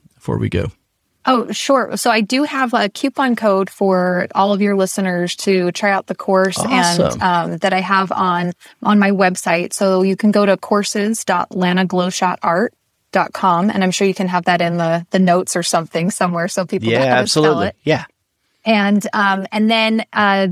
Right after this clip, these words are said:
Speaker 2: the, the course is a three module course that takes you through the entire process of building up a colored pencil painting.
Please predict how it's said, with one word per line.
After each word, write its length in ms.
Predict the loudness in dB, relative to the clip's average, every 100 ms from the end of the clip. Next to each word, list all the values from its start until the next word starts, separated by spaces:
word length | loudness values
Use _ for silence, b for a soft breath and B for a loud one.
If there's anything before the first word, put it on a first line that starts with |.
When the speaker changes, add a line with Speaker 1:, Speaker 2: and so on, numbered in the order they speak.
| 0
Speaker 2:
the, 400 | 2 2 0 -2
the 160 | -4
course 480 | -4 0 2 2 -2
is 220 | -4 -4
a 80 | -4
three 260 | -4 0 4
module 480 | 4 4 2 0 0
course 320 | 0 0 0
that 140 | -2
takes 200 | -2 -4
you 60 | -2
through 160 | 0
the 140 | -2 -2
entire 640 | -6 -8 -8 -2 0 0
process 500 | 0 0 0 0 0
of 140 | 0 2
building 320 | 2 2 0
up 160 | -2 -4
a 60 |
colored 320 | -2 0 0
pencil 320 | -2 -4 -4 -4
painting. 500 | -4 -4 -2 -2